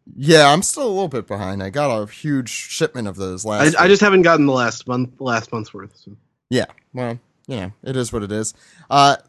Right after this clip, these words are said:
Speaker 1: last but not least, please subscribe to us on Patreon at patreon dot com slash one piece podcast. We mention this a lot,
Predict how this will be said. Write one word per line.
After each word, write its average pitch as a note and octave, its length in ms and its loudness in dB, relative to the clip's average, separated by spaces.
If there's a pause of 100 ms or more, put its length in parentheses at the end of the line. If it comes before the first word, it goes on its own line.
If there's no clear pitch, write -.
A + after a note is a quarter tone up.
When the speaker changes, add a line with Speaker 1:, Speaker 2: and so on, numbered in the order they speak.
(200)
Speaker 1:
last D#3+ 240 2
but F#3 80 -2
not E3 180 2
least, E3 300 -2
please D4+ 200 -4
subscribe D#3+ 460 2
to D#3 140 0
us C#3+ 180 0
on C3+ 280 2
Patreon D3 440 -4
at - 80 -4
patreon C3+ 360 -4
dot A2+ 160 -2
com B2 240 -2
slash A2+ 260 -4
one A2+ 120 -6
piece A#2 200 -8
podcast. A#2+ 560 -4
We A#2+ 100 -6
mention E3 460 0
this D#3+ 380 2 (360)
a G#2+ 60 -4
lot, E3 460 4